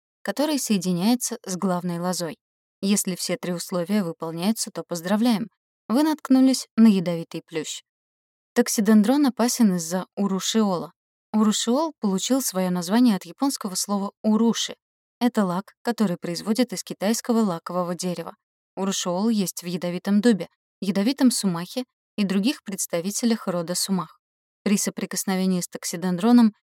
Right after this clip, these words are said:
у большинства людей возникает урушиоловый контактный дерматит, аллергическая реакция, часто сопровождаемая зудом, воспалением,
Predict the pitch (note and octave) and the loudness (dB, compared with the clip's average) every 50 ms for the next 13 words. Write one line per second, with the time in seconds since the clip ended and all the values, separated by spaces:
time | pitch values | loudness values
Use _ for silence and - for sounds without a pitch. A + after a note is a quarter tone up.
0 | _ _ _ - G#3+ G3+ A3 G#3+ - - G#3+ - - - F#3+ F#3 E3 E3+ D#3 F3 | _ _ _ -4 0 2 2 2 2 2 2 0 0 -2 -2 -2 -2 -4 -2 0
1 | G#3 A#3+ A#3+ B3 A3 G3+ F3+ E3+ - F3+ F3 E3+ - - - - G#3 G3+ F#3+ F3 | 0 2 2 2 2 2 0 -2 -2 -6 -8 -8 -8 -10 -6 -4 -2 -2 -2 -2
2 | - - F#3+ F3 F3 F3 F3+ G3+ A3 - G#3+ F#3+ E3 - D#3 - - - F#3 F3 | -4 -4 -4 -4 -4 -2 -2 -2 -2 -2 -2 -4 -2 -4 -8 -12 -10 -8 -6 -6
3 | E3+ - F3+ F#3 G3 G3+ - - G3+ - _ _ _ _ _ - G#3 G#3+ G#3 G#3+ | -4 -4 -2 0 0 0 -2 -4 -8 -8 _ _ _ _ _ 0 4 4 6 4
4 | G3+ G3 C#4+ C#4 - D4+ C#4 - - A3 G3+ G3 F#3+ G#3 B3 C4 - - - A#3 | 4 2 0 0 0 -2 -2 -2 0 0 0 2 2 2 0 0 -2 -2 0 0
5 | A3 G#3+ - - F#3+ F#3+ - - A#3 A3+ - - - - F3+ F3+ F#3 E3+ E3 F#3+ | 0 0 0 -2 -2 -2 -2 -2 -2 -2 -4 -4 -6 -4 -2 -2 -2 -2 0 0
6 | F#3 F3+ F3 E3+ E3+ E3+ E3 D#3+ E3 F3+ F#3 F3 G#3+ A3 A3 - _ _ - A#3 | 0 0 0 -2 -4 -4 -6 -6 -6 -6 -2 0 0 0 0 0 _ _ -4 -4
7 | C4 - - - F#3 F3 E3+ F#3 G3 G#3 G#3+ A3 G#3+ G#3+ | -4 -4 -2 -2 -2 0 0 2 2 4 4 2 2 -2